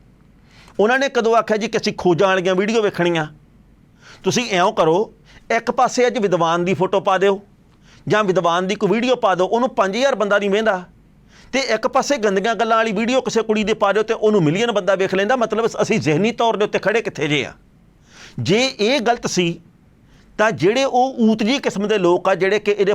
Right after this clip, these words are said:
ਫਾਲੋਅਰ ਆ, ਉਹ ਵੀ ਤਾਂ ਗਲਤ ਆ। ਉਹ ਸਿਆਣੇ ਕਿਹੜੇ ਪਾਸਿਓਂ ਆ? ਉਹ ਵੀ ਤਾਂ ਫਿਰ ਭਾਰ ਹੀ ਆ।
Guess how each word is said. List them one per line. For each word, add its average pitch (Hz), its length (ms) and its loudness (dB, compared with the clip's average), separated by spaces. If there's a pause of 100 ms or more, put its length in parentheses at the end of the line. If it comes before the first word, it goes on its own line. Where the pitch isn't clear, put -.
ਫਾਲੋਅਰ 151 360 2
ਆ, 196 60 2
ਉਹ 196 180 2
ਵੀ 233 80 -4
ਤਾਂ 214 140 0
ਗਲਤ 147 300 -2
ਆ। 90 80 -6 (760)
ਉਹ 262 140 4
ਸਿਆਣੇ 202 320 0
ਕਿਹੜੇ 208 180 0
ਪਾਸਿਓਂ 175 420 0
ਆ? 147 80 -2 (420)
ਉਹ 196 120 4
ਵੀ 233 80 0
ਤਾਂ 247 100 2
ਫਿਰ 214 100 0
ਭਾਰ 180 280 2
ਹੀ 202 140 2
ਆ। 202 160 0